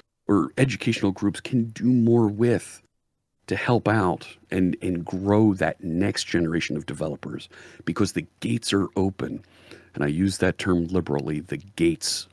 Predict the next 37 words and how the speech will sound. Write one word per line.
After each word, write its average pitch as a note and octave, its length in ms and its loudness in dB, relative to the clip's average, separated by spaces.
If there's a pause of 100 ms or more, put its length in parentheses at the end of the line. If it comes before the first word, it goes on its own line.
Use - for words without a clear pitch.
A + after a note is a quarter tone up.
(100)
are E2+ 260 0
open D#2+ 400 -2 (340)
that F#2 220 2
were F#2+ 500 4
closed D#2 720 -4
for - 200 -2
the D#2+ 140 0
initial E2 440 0
ten F2 280 -4
years D2+ 460 -6
of - 140 -16
dot D2 240 -6
net. - 320 -14 (500)
Let's A2+ 200 0
get A#2 240 -4
more G2+ 160 2
folks - 420 -4
in. D#2 160 -2 (240)
Let's - 160 -14
make A#2 160 2
it - 140 -4
easy A2+ 320 0
for F#2+ 160 -2
folks G2 320 0
to F#2 100 -8
do F2+ 220 -2
this C2+ 240 -6 (480)
by G2 140 6
enabling G2 720 4
folks F#2+ 220 -4
who - 160 -2
are A3 100 0
doing G2 300 -4
things - 300 -6
like - 240 -14
Power - 540 -10
Apps - 220 -18